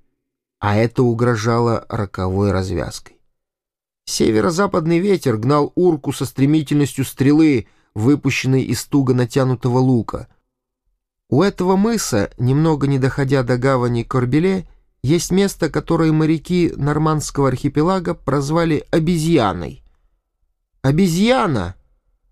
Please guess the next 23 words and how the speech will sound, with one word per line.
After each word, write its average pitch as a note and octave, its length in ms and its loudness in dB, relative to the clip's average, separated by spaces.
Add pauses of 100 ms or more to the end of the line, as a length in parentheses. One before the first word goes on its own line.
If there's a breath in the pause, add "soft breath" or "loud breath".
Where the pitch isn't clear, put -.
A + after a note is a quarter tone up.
это C3 240 -2
бешеное E3+ 560 0
течение. G#2+ 800 -2 (960)
Ряд C#3 520 0 (140)
воронкообразных C3+ 1040 0
углублений B2+ 760 2
в A#2+ 140 -2
отмелях G#2 580 -2 (360)
вызывает B2+ 600 0
на B2+ 100 0
поверхности C3 680 -2
океана C3+ 560 0
ряд C3 260 0
водоворотов. B2 800 -2 (720)
«Только G3+ 420 0
вы F#3 160 2
выбрались F#3+ 580 -2
из F#3 120 -2
одного, A#3+ 520 0 (500)
как - 220 -2
вас B3 240 0
подхватывает F#3+ 720 0
другой». A#2+ 600 0